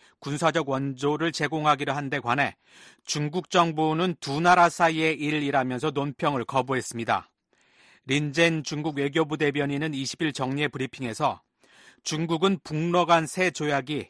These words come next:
한반도와 유라시아 평화 안정에 어떤 영향을 미칠 것이라고 보냐는 질문에 북한과 러시아 사이의 양자 협력 사무이기 때문에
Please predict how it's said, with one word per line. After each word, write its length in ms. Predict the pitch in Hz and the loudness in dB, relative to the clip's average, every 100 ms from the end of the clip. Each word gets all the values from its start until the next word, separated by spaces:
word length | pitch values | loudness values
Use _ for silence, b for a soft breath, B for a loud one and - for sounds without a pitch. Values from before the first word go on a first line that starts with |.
| _ B B | _ B B
한반도와 800 | - 160 160 170 160 147 160 151 | 2 2 4 2 2 2 2 2
유라시아 560 | 131 160 160 - 160 160 | 0 2 2 2 -2 -2
평화 400 | - 170 156 160 | -4 -4 0 2
안정에 500 | 139 123 131 135 147 143 | 2 0 -4 -4 -4 -4
어떤 480 | 123 123 - 185 160 | -4 -4 0 0 0
영향을 400 | 156 151 147 143 | 0 0 -2 -4
미칠 340 | 139 - 170 | -6 -6 -6
것이라고 520 | - 160 151 147 139 | -2 -4 -2 -2 -2
보냐는 420 | 120 139 135 135 127 | -4 -2 -2 -2 -4
질문에 480 | 131 135 143 101 - b b b b b b | -4 -2 -2 -4 -8 b b b b b b
북한과 520 | 147 - 175 170 170 | -8 2 2 4 4
러시아 360 | 151 151 175 160 | 4 2 2 2
사이의 460 | 165 147 170 165 | 2 0 0 2
양자 460 | 120 120 147 151 170 | 2 2 2 0 0
협력 400 | 185 175 175 156 | 0 -2 -2 -2
사무이기 500 | 165 156 165 151 143 | -2 -2 0 -2 -4
때문에 480 | - 131 127 147 | -4 -4 -2 -2